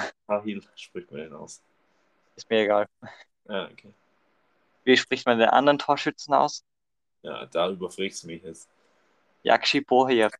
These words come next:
Speaker 2: oder so ähnlich.
Speaker 1: <laughs> Ja.
Speaker 2: Der hat ein X im Namen.
Speaker 1: Ja. Welcher Hurensohn hat bitte den X im Namen, Alter?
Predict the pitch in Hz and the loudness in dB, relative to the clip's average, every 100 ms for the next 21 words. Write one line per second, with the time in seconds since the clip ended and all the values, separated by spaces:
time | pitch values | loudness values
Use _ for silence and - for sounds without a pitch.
0 | - 110 107 113 110 113 - 175 175 165 | -8 -8 -4 -4 -4 -6 2 4 6 6
1 | 202 180 165 160 151 170 160 160 - - | 6 6 4 4 0 -2 -4 -6 -6 -6
2 | - 143 131 123 120 - 120 - 123 - | -8 -8 -10 -10 -10 -12 -16 -18 -20 -20
3 | 190 220 156 139 175 175 196 196 - 143 | -14 -2 6 6 4 0 0 2 4 6
4 | 120 104 107 110 - _ _ _ _ _ | 8 6 6 0 -8 _ _ _ _ _
5 | - 95 98 104 - _ _ _ 135 131 | -12 -6 -4 -4 -8 _ _ _ -16 -14
6 | - 113 120 117 107 147 131 113 117 113 | -4 2 2 0 -6 -2 0 2 2 0
7 | 110 110 110 104 110 - 95 92 85 85 | -4 -8 -8 -8 -16 -16 -16 -14 -14 -16
8 | 82 82 85 85 | -16 -14 -10 -12